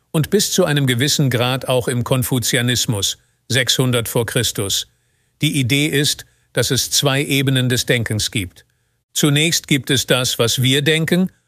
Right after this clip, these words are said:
und dann das, was wir über unser Denken denken.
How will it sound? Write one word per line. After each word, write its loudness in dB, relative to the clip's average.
und 0
dann 2
das, 0
was 0
wir 2
über 4
unser 2
Denken 0
denken. -2